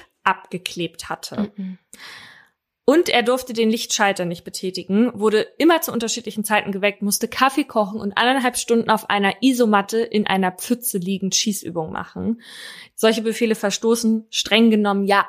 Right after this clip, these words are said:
Speaker 1: alle gegen die Regeln.
Speaker 2: Ja.
Speaker 1: Trotzdem wurde nix gegen den Zugführer unternommen. Und zwar, weil die internen Ermittlungen ergaben, dass keine überzogene Härte zu beanstanden sei, weil es nicht zu gesundheitlichen Einschränkungen oder akuten Verletzungen kam.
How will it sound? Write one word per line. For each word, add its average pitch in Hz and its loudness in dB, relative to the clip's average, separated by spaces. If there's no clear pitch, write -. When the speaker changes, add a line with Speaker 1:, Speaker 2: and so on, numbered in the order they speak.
Speaker 1:
alle 214 2
gegen 180 0
die 180 -10
Regeln. 175 -4
Speaker 2:
Ja. 233 -4
Speaker 1:
Trotzdem 233 0
wurde 202 0
nix - -2
gegen 208 2
den 202 2
Zugführer 202 -4
unternommen. 202 0
Und 202 -2
zwar, 208 2
weil 202 4
die 190 -4
internen 294 4
Ermittlungen 240 0
ergaben, 202 0
dass 185 -6
keine 311 2
überzogene 240 0
Härte 240 0
zu 202 -6
beanstanden 180 -4
sei, 175 2
weil 208 4
es 214 0
nicht 311 2
zu 349 -2
gesundheitlichen 269 -2
Einschränkungen 233 0
oder 247 4
akuten 220 -6
Verletzungen 202 -2
kam. 196 -10